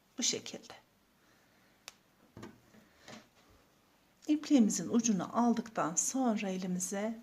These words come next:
sarmaya başlayalım. Siz ne kadar büyüklükte isterseniz, eğer pompomun büyük olsun diyorsanız yüz, yüz tane de sarabilirsiniz, altmış tane de sarabilirsiniz. Ben şu küçük pomponuma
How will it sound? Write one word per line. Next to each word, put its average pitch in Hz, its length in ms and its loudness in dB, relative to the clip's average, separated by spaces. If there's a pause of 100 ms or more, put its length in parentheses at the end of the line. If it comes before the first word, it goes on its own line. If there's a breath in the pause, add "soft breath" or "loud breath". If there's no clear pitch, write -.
(480)
sarmaya 277 580 8
başlayalım. 185 540 8 (760 loud breath)
Siz - 240 4
ne 359 160 10
kadar 254 400 12
büyüklükte 269 540 6
isterseniz, 254 960 6 (320 loud breath)
eğer 240 280 10
pompomun 226 600 6
büyük 226 240 6
olsun 208 380 6
diyorsanız 214 520 4
yüz, - 400 -6
yüz 220 260 2
tane 214 320 6
de 226 80 6
sarabilirsiniz, 226 800 6
altmış 208 400 4
tane 208 300 4
de 220 80 4
sarabilirsiniz. 233 1000 6 (400 loud breath)
Ben 254 140 10
şu - 160 6
küçük - 340 2
pomponuma 208 1080 6